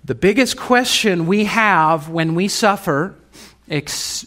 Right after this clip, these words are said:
especially some, or sometimes for an extended period of time. So you're walking through trials for an extended period of time, or maybe something in your life happens suddenly and quickly, and it's very disorienting,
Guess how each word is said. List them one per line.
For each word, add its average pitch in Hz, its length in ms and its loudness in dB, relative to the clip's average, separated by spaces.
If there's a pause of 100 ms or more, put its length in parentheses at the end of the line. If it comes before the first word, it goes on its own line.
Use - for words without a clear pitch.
especially 208 720 0
some, 196 300 -2
or 165 180 0
sometimes 220 500 -2
for 180 160 -2
an 165 80 -2
extended 190 800 -2
period 196 460 -2
of 156 120 -6
time. 107 600 -8 (580)
So - 80 -20
you're 113 100 -16
walking 175 460 -2
through 180 480 0 (540)
trials 156 360 0
for 156 80 -8
an 147 60 -4
extended 165 360 -4
period 160 260 -2
of - 40 -10
time, 139 440 -2
or 131 120 -4
maybe 180 380 0
something 190 440 -2
in 170 140 0
your 160 140 0
life 160 320 0
happens 156 440 -2
suddenly 196 640 0
and 170 160 -2
quickly, 147 520 -2
and - 600 -20
it's 117 160 -14
very 170 420 0
disorienting, 151 1200 -2